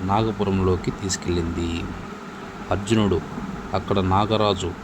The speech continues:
కౌరవ వద్ద పూజారాధనలు నిర్వహించాడు. ఉలూపి అర్జునుడిని చూసి అతనిపై మమకారం కలిగింది. అతన్ని వివాహం చేసుకోవాలని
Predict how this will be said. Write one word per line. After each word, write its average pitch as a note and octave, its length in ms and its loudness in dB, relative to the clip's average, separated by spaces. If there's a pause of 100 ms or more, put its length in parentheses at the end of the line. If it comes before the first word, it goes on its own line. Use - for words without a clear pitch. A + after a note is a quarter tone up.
(120)
కౌరవ G#2+ 440 6
వద్ద F2+ 180 0 (460)
పూజారాధనలు G2 720 2
నిర్వహించాడు. F#2 800 0 (1600)
ఉలూపి A#2 440 4 (260)
అర్జునుడిని G#2 500 2 (160)
చూసి F2+ 320 -2 (300)
అతనిపై G2 500 2 (580)
మమకారం G2+ 640 0 (240)
కలిగింది. F2+ 500 0 (540)
అతన్ని F#2+ 380 -2 (460)
వివాహం G#2 380 0 (120)
చేసుకోవాలని F2 720 -2